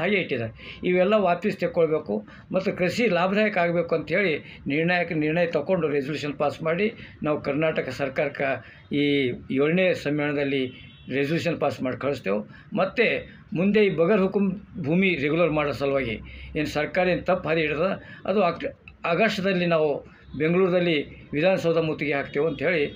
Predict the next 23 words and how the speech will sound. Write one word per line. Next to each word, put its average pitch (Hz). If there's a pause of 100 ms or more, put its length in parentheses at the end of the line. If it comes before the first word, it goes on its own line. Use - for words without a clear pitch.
(280)
ಅಖಿಲ 170
ಭಾರತ 165
ಕಿಸಾನ್ 151
ಸಭಾದ 151
ರಾಜ್ಯ 143
ಉಪಾಧ್ಯಕ್ಷ 139
ಆಗಿ 147
ಬಾಬುರಾವ್ನ 135
ನಾನು 143
ಹೇಳ್ತಾ -
ಇದ್ದೀನಿ. - (580)
ಕರ್ನಾಟಕ - (400)
ರಾಜ್ಯ 120 (100)
ಸರ್ಕಾರ 113 (920)
ಸುಮಾರು 123
ಹತ್ತೊಂಬತ್ತು 127 (120)
ಲಕ್ಷ 120 (220)
ಹೆಕ್ಟೇರ್ 113
ಭೂಮಿ 110 (680)
ಸರ್ಪ್ಲಸ್ 123
ಇದೆ 120
ಅಂತ 107
ಹೇಳಿ 123